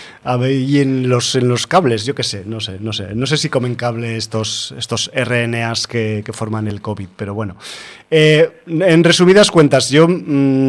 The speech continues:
me uno a la recomendación de Jordi. A mí me, a mí me chifla esta serie. Eh, tengo muchas expectativas en cómo va a acabar. A poco que sigan un poco con el planteamiento que ha habido hasta, hasta ahora,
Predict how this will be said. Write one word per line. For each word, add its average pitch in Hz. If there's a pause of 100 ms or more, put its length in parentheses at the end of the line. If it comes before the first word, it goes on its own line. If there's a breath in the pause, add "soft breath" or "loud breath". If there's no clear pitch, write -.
(220)
me 127
uno 147
a 143
la 143
recomendación 131
de 123
Jordi. 165
A 147
mí 139
me, 135 (180)
a 127
mí 139
me 139
chifla 143
esta 120
serie. 175 (800 loud breath)
Eh, 135
tengo 165
muchas 156
expectativas 131
en 123
cómo 123
va 123
a -
acabar. 156 (360 loud breath)
A 127
poco 160
que 147
sigan 147
un 143
poco 139 (260 loud breath)
con 135
el 135
planteamiento 131
que 131
ha 127
habido 127
hasta, 131
hasta 123
ahora, 127